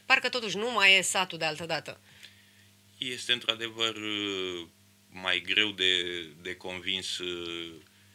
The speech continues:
Speaker 2: proprietarul de câine din, uh, mediul rural de, de necesitatea acestei acțiuni, mai ales că de cele mai multe ori, uh, veniturile dumnealor, uh,
Speaker 1: Sunt modeste,
Speaker 2: sunt
Speaker 1: așa, e,
Speaker 2: modeste.
Speaker 1: ce spun, mai vii, ce, ce înseamnă bre și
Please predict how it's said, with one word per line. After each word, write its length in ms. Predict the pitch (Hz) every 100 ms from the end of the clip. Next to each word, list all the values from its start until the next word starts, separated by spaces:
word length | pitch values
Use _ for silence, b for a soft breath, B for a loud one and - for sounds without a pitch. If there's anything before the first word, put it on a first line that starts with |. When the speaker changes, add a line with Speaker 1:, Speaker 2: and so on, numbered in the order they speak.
| b b
Speaker 2:
proprietarul 640 | 85 92 87 87 104 95 92
de 140 | 87
câine 320 | - 95 90
din, 280 | 82 90 92
uh, 260 | 87 87 85
mediul 420 | 87 87 87 85 80 85
rural 340 | 87 87 92 92
de, 480 | 87 85 85 85 82 - B B B
de 120 | 92
necesitatea 760 | 90 87 85 - 85 92 87 85 85 85
acestei 360 | 85 92 - 85
acțiuni, 520 | 85 - 87 92 107 - b b b b b
mai 180 | 98 98
ales 280 | 95 95 -
că 480 | - 92 90 87 85 85
de 120 | 92
cele 160 | 92 95
mai 140 | 92
multe 240 | 87 87 90
ori, 340 | 87 87 87
uh, 180 | 85 85 80 80 82 85
veniturile 520 | 90 92 90 90 87
dumnealor, 500 | 85 85 82 85 85
uh, 200 | 87 87 82
Speaker 1:
Sunt 200 | 85 226
modeste, 580 | 214 202 196 190 - 139
Speaker 2:
sunt 160 | 160 175
Speaker 1:
așa, 160 | 156
e, 40 | 139
Speaker 2:
modeste. 300 | 131 - 165
Speaker 1:
ce 60 |
spun, 180 | - 151
mai 140 | 151
vii, 280 | 165 214 196 -
ce, 280 | - 226 214 202 -
ce 120 | 226
înseamnă 320 | 226 226 208
bre 280 | 202 214 214
și 380 | - 202 202